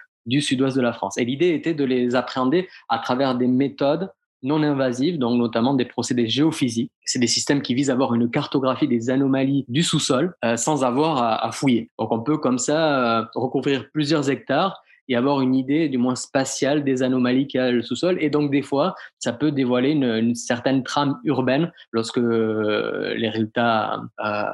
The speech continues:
sont, sont bons. C'est pas, c'est pas toujours le, le cas, ça dépend de, de plusieurs paramètres. Et donc, nous avons, avec Vivien Maté, qui est maître de conférence H D R à l'Université de La Rochelle, déposé ce, ce projet-là,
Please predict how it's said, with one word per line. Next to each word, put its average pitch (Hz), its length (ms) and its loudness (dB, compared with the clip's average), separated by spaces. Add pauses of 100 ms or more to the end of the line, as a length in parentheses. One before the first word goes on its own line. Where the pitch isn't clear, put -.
(320)
sont, 104 360 -4
sont 110 180 -2
bons. 123 400 0
C'est - 140 -10
pas, 104 120 -2
c'est - 140 -10
pas 104 100 -2
toujours 113 320 0
le, 107 160 -2
le 110 160 0
cas, 131 220 0
ça 117 140 -4
dépend 107 180 -4
de, 104 180 -2
de 110 80 -4
plusieurs 120 380 -2
paramètres. 113 560 -2 (640)
Et 135 120 2
donc, 139 160 2
nous 123 120 0
avons, 143 280 0
avec 120 180 0
Vivien 131 320 0
Maté, 143 540 0
qui 120 220 2
est 117 80 2
maître 117 380 0
de 123 60 -2
conférence 123 480 0
H 117 140 0
D 127 120 2
R 117 60 0
à 107 80 0
l'Université 117 480 -2
de 117 80 0
La 110 100 0
Rochelle, 123 360 -2
déposé 120 340 0
ce, 110 260 -4
ce - 140 -6
projet-là, 110 540 -2